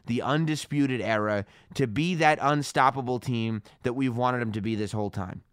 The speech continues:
Will it happen? I don't know. But that's what I got to say about that. Either way, regardless of what the results are, it's gonna be an incredible show. You know, I, I, I could easily see it being one of, if not the best takeovers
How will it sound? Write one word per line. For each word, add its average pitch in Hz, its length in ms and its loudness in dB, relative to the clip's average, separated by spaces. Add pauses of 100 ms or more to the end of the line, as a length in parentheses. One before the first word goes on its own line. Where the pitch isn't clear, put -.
Will 101 160 -4
it 98 60 -4
happen? 170 440 0 (180)
I 98 120 -8
don't 92 200 -4
know. 180 320 4 (640)
But 98 140 -8
that's 165 220 4
what 160 100 0
I 147 60 0
got 139 200 -2
to 135 80 -6
say 110 420 -2 (220)
about 113 300 0
that. 104 240 -2
Either 220 260 0
way, 185 140 4
regardless 170 440 2
of 185 80 -2
what 160 120 -2
the 165 100 -2
results 123 400 -2
are, 180 260 0 (1000)
it's 180 180 0
gonna 185 200 2
be 156 180 2
an 147 60 2
incredible 110 460 -2
show. 90 260 -10 (960)
You 127 140 0
know, 117 140 0
I, 135 160 2
I, 139 380 4
I 143 60 2
could 139 180 -6
easily 147 400 -4
see 120 240 -4
it 104 100 -4
being 110 420 -2
one 123 240 0
of, 113 180 0
if 104 160 -4
not 107 240 -4
the 107 120 -4
best 98 340 -6
takeovers 95 640 -6